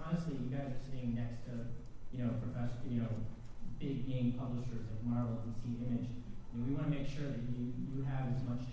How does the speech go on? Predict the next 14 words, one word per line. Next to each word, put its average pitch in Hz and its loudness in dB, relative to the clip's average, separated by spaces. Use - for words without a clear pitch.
chance 123 -2
as 110 -4
they 139 0
do. 110 0
And 120 0
if 123 2
we're 139 2
just 139 -2
taking, 123 0
like, 117 0
your 113 -2
heavily 139 0
artifacted 123 0
and 107 -2